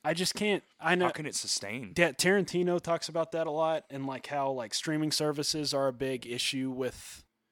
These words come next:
Speaker 1: you know, big budget movies and stuff.
Speaker 2: Mm-hmm.
Speaker 1: He's like, "If you're not already doing big,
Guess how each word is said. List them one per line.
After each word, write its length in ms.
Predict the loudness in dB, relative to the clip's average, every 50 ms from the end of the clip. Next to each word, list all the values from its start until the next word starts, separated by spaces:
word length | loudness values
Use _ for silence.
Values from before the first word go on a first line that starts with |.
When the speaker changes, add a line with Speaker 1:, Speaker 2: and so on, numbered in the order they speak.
| _ _ _ _ _ _ _ -4
Speaker 1:
you 140 | 0 2 2
know, 220 | 4 4 2 2
big 280 | 2 2 0 2 4 4
budget 260 | 4 4 4 2 0
movies 380 | 0 2 0 2 2 0 0 0
and 100 | 0 0
stuff. 280 | 2 2 2 2 2
Speaker 2:
Mm-hmm. 80 | 2 0
Speaker 1:
He's 120 | 2 2
like, 180 | 2 0 0 0
"If 140 | -4 -4 -2
you're 80 | 2
not 240 | 4 6 6 6 8
already 260 | 6 6 6 6 4
doing 260 | 2 2 2 2 4 4
big, 220 | 4 4 2